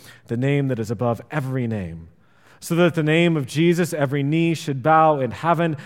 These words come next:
and on earth and under the earth, and every tongue confess that Jesus Christ is Lord,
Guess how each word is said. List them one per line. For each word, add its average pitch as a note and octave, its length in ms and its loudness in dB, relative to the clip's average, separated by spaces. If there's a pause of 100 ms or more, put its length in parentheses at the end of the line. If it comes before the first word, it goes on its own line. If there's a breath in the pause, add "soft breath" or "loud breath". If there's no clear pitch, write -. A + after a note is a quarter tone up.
and C3 140 -2
on B2+ 160 0
earth E3 540 2
and C3 120 -6
under E3 280 0
the D3+ 160 2
earth, D3+ 280 2
and B2 120 -4
every B2 200 -4
tongue E3+ 480 0 (160 loud breath)
confess E3 520 0
that C#3+ 120 -4
Jesus F#3+ 540 0
Christ D#3 400 -2
is B2 240 -8
Lord, F#2 380 -10